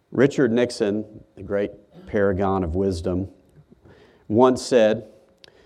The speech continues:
"People react to fear, not love."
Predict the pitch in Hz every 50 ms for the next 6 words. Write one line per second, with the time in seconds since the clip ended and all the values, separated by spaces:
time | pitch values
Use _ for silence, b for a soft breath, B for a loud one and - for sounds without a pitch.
0 | b b b b - 185 214 208 208 185 160 139 131 131 135 131 139 139 135 -
1 | - - - - - - - - - - - 175 151 117 95 90 87 87 95 107
2 | 117 - _ _ _ _ _ _ _ _ _ _ _ _ _ _ _ - 95 98
3 | 110 113 117 113 104 95 - 95 98 101 95 82 73 - - - -